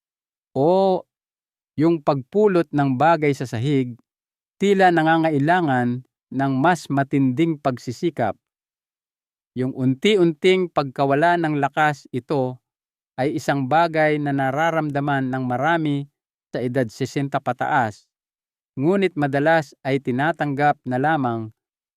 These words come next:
bilang bahagi ng pagtanda. Paano kung sabihin ko sa inyo na hindi kailangang maging ganito? Ang pagtanda ay natural, oo,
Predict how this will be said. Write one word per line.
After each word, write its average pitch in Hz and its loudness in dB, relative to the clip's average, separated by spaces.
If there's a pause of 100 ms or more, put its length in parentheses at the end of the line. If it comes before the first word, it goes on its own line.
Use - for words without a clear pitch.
(100)
bilang 147 0
bahagi 143 -2
ng 131 -4
pagtanda. 113 -4 (480)
Paano 180 0
kung 160 -2
sabihin 165 0
ko 165 -4
sa 156 -6
inyo 165 -2 (320)
na 135 -4
hindi 151 -2
kailangang 180 0
maging 170 -4
ganito? 127 -6 (800)
Ang 120 -4
pagtanda 139 -2 (720)
ay 123 -4
natural, 123 -2
oo, 127 -4